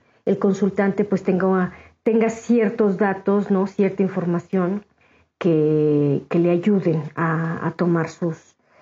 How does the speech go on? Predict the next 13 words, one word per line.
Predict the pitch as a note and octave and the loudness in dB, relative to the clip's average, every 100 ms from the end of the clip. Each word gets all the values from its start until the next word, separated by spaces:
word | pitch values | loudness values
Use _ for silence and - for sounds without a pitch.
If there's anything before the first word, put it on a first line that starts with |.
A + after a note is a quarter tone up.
| _ | _
sus | _ G3+ D#3+ | _ -2 0
decisiones. | E3+ - - F#3 E3 D#3+ D#3 - _ _ _ _ _ _ _ _ _ _ _ | 0 -4 -4 0 0 0 -2 -8 _ _ _ _ _ _ _ _ _ _ _
Esta, | A#3+ A#3+ A#3+ B3+ A#3+ A3 F#3 F#3 - | -2 0 0 2 2 2 0 -2 0
esta | G#3 G#3 A#3+ | -2 0 -2
tirada | A#3 G#3+ G#3 G3 G#3 - | 0 2 2 2 0 0
es | F#3+ F#3+ | 0 0
la | G3+ | 0
que | G3 F3+ | 0 -2
yo | E3+ F3+ F3+ F#3 F#3 F#3 F#3 F#3 | 0 2 2 2 2 2 0 -2
recomiendo | E3+ F3 E3+ F3+ F3+ E3+ F#3 - - | -4 -2 0 2 2 2 0 -4 -8
en | - E3+ | -6 -2
primera | F3 F3+ | 0 2
instancia | F#3 F#3 F#3+ F#3 F#3 F#3+ | 0 -2 -2 -2 -2 -4